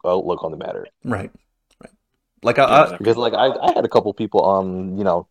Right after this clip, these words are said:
Speaker 1: I, I posted a video about Basil, and they're, they're just like, "You know, just, like, wait. Like, why, why don't you wait?" I was like, "Okay, I'll, I'll, I'll compromise. I'll put up a, I'll change the title, I'll change the thumbnail
Speaker 2: The thumbnail.
Speaker 1: until this weekend."
Speaker 2: Right.
Speaker 1: And then I'll post it, because at that point, you guys have had, like, half a week.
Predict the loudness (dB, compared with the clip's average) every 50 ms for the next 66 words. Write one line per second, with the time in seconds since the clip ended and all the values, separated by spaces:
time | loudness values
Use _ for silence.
0 | -2 2 4 4 4 4 2 2 2 2 0 0 0 -2 -2 -2 -2 -2 0 0
1 | 0 0 0 -2 0 -2 -4 -4 -4 -4 -4 -4 -4 -6 -8 -6 -4 -4 -4 -2
2 | -2 -4 -4 -4 -4 -6 -6 -4 0 2 2 4 2 2 0 0 0 0 0 0
3 | 0 0 0 0 -2 0 2 2 0 0 -2 -4 -6 -6 -4 -6 -6 -6 -4 -2
4 | -2 -2 -2 -2 -2 -2 -2 -2 -2 -4 -4 -6 _ _ _ _ _ _ _ _
5 | _ _ _ 2 4 4 4 4 4 6 6 6 6 6 4 0 0 -2 -4 -4
6 | -4 -6 -8 -8 -8 -4 0 2 2 2 2 -2 -10 -14 -8 _ 2 4 4 4
7 | 4 4 4 4 4 2 -2 -6 -4 0 2 2 2 0 -4 -4 -4 -4 -4 -4
8 | -6 -4 2 4 6 8 8 6 4 2 0 -2 0 2 2 2 2 0 0 -2
9 | -4 -6 -4 -4 -4 -4 -6 -2 -2 -2 -2 -2 -4 -4 -4 -4 -4 -6 -6 -6
10 | -6 -4 -6 -6 -8 -6 -6 -6 -2 -2 -2 -2 -2 -8 -12 -16 -16 -16 -18 -20
11 | -20 _ _ _ _ -10 -6 -6 -6 -6 -8 -12 _ _ _ _ _ _ _ _
12 | _ _ _ _ _ _ _ _ _ _ _ _ _ _ _ _ _ -6 -4 -2
13 | -2 -2 -2 -2 -4 -6 -6 -8 -14 -14 -12 -10 -6 -4 -4 -4 -4 -6 -4 -2
14 | -2 -2 -2 -2 -4 -2 -2 -4 -6 -6 -8 -10 -4 -2 -2 -2 -2 -6 -6 -4
15 | -4 -4 -4 -8 -8 -6 -6 -8 -8 -8 -10 -12 -14 -14 _